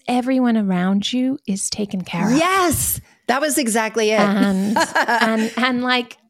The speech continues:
Speaker 1: also, like, you can do anything you want as long as you pay the cost of you, you know, taking, let's say, we,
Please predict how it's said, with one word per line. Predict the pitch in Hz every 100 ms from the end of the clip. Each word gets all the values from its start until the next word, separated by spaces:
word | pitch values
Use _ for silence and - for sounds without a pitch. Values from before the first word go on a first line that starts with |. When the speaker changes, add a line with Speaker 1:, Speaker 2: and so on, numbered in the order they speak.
| -
Speaker 1:
also, | 254 330 - - 247 254 226 226 - 226
like, | 226 226
you | 220 202 285
can | 320 320 226 -
do | 277 330 330
anything | 339 370 370 349
you | 330
want | 311 381 302 -
as | 233 226 214
long | 226 247 262
as | 247 226 - - _ -
you | 180 185 240 262 247 -
pay | - 220 202
the | 202
cost | - 214 214 233 240 - - - _ -
of | 185 185
you, | 170 175 170 170 - 202 _ _ _
you | 185 185
know, | 165 165
taking, | - 185 180
let's | 180 180 -
say, | 175 175 180 - - _ _
we, | - 214 208 202 214